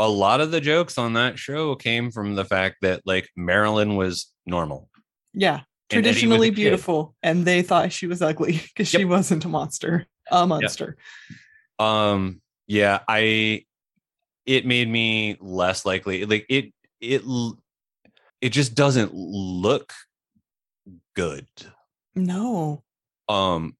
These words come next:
Speaker 1: like, I know, like, a bad trailer is a bad trailer is a bad trailer sometimes, and it doesn't represent a film, but, like, man, I just
Speaker 2: But the alleged budget on this is thirty to forty million, is what I've been seeing people suggest.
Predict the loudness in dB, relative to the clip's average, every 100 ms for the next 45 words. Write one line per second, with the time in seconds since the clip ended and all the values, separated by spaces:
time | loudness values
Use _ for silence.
0 | -2 2 4 4 4 2 0 2 0 0
1 | 0 -2 -2 -4 -4 -6 -4 -6 -4 -4
2 | -6 -6 -6 -6 -2 0 0 -2 -6 -8
3 | -6 -6 -8 -8 -10 -10 -10 -8 -4 -4
4 | -4 -4 -6 -6 -6 -6 -6 -4 -2 -2
5 | -8 -14 -16 -14 -12 -8 -6 -4 -6 -10
6 | _ -20 -20 -20 -18 -10 -4 -2 0 0
7 | 2 2 0 -8 _ _ 0 2 0 0
8 | 0 0 0 -2 -6 -12 _ -4 -2 -2
9 | -2 -2 0 -2 -4 -4 -4 0 0 0
10 | -2 -2 0 0 -2 -8 _ _ -8 -6
11 | -4 -2 -2 -4 -2 -4 -4 -8 -10 -8
12 | -6 -6 -6 -8 -4 -4 -4 -4 -4 -2
13 | 0 0 -2 -8 -12